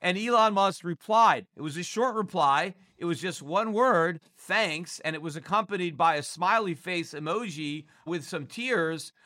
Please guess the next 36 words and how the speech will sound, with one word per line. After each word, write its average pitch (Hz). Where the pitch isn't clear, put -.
but 175
that 208
was 185
a 170
much 180
better 208
reply 185
than 165
the 160
last 208
one 165
I 131
got, 117
which 156
had 240
no 170
words 123
and 156
just 175
had 170
one 208
emoji, 143
and 185
it 165
was 160
an 156
eggplant. 127
And 139
so 165
I 165
think 247
being 180
tweeted 208
a 156
smiley 226
face 170